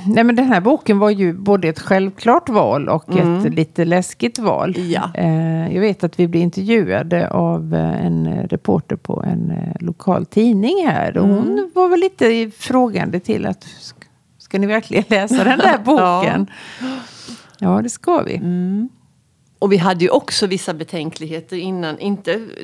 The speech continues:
Speaker 2: till själva boken eller om vi sk-, att vi skulle välja den eller inte, men, men att vi förberedde oss lite för vad det skulle kunna bli för diskussioner
Speaker 1: Ja.
Speaker 2: för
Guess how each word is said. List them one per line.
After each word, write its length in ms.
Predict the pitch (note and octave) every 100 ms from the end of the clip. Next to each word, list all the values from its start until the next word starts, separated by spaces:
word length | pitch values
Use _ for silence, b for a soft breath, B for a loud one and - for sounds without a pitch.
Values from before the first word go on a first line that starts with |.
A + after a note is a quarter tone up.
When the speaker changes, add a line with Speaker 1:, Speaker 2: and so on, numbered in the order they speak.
| -
Speaker 2:
till 140 | B3+
själva 300 | C4+ A#3+ A3+
boken 500 | G#3 G#3 G3 - F3+
eller 280 | F3+ F3 E3
om 140 | E3+
vi 60 | D#3+
sk-, 160 | - E3
att 140 | -
vi 40 |
skulle 220 | E3 E3+ D#3
välja 360 | E3+ G3 F3
den 140 | E3 F3
eller 200 | F3+ G#3
inte, 300 | A3+ A#3+ E3+
men, 280 | F3 C3 G2+
men 180 | G3
att 120 | G3 F#3+
vi 100 | G3
förberedde 760 | - A3 A3 F#3 F3+ G3+ A3+ C#4
oss 120 | -
lite 240 | C4+ -
för 220 | - F3+
vad 160 | F3 E3+
det 60 | F3
skulle 260 | - F3+
kunna 280 | F3 F#3 F3+
bli 220 | F3 E3
för 140 | - E3
diskussioner 920 | F3 - F3+ F#3+ E3+ G3 G3 G3 G#3+
Speaker 1:
Ja. 60 | G#3
Speaker 2:
för 580 | - - G3 E3+ -